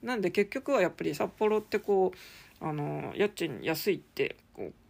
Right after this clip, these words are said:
あの、日本全国の人からも言われているんですが、やっぱり他のところよりはちょっと安いのもありますので、まあ、何かあっ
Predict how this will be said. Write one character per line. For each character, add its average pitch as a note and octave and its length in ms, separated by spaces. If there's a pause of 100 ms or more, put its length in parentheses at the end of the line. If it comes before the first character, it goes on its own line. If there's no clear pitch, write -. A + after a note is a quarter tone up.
(160)
あ D3 120
の、 C3+ 120
日 E3 60
本 F3+ 180
全 D#3+ 200
国 D3+ 200
の - 140
人 - 240
か C#3 120
ら - 60
も A2 100
言 E3 120
わ E3+ 80
れ E3 80
て E3 300
い E3 120
る F3 300
ん E3+ 60
で E3 100
す F#3+ 80
が、 B3 80
や G3 80
っ G3 40
ぱ B3+ 120
り - 300
他 G3 260
の G3 140
と G3+ 100
こ F3 140
ろ D#3 60
よ - 20
り D3+ 60
は C#3 40
ち - 80
ょ - 40
っ - 20
と - 100
安 C#3+ 460
い D3+ 180
の D#3+ 80
も G#3+ 240
あ E3+ 60
り E3 120
ま E3 140
す - 160
の - 140
で、 F3 240 (340)
ま F#3 300
あ、 - 180
何 G#3+ 260
か - 160
あ B2 40
っ - 60